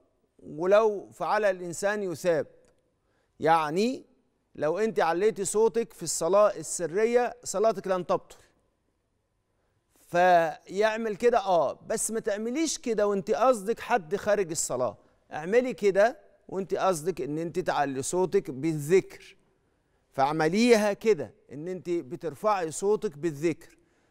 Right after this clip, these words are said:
ده الحالة الأكمل، إن أنت بترفعي صوتك بالذكر، وهذا لن يبطل صلاتك، وصلاتك هتكون صحيحة.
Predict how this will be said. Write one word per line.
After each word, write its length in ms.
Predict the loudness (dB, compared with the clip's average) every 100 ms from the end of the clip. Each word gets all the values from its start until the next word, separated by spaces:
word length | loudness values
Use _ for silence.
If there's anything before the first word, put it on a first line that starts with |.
| _
ده 140 | 0 4
الحالة 760 | 4 2 -6 -8 -6 -2 2
الأكمل، 680 | 2 2 0 -2 -8 -8 -10 _ _ _ _
إن 120 | -2 0
أنت 200 | 2 -2
بترفعي 640 | -4 -2 2 2 2 -2 -10 _ _
صوتك 400 | -4 -2 0 -2
بالذكر، 600 | -4 -8 2 4 2 -10 _ _ _ 0
وهذا 420 | 6 6 6 4
لن 180 | 2 0
يبطل 400 | -2 -2 -12 -10
صلاتك، 540 | -6 -2 -2 -4 -12
وصلاتك 460 | -10 -2 -2 -2 -6
هتكون 300 | -6 -8 -8
صحيحة. 500 | -4 -4 -2 -4